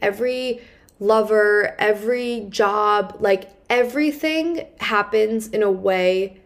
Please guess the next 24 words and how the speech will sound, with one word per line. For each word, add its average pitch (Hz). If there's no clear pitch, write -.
that 190
it -
should. -
And 247
it's, 240
like, 233
even 285
the 254
question 220
of, 190
like, 190
when 196
things 214
don't 202
go 190
your 180
way, 175
when 233
you 247
talk 285
about, 277
quote, 214
"your 185
way," 185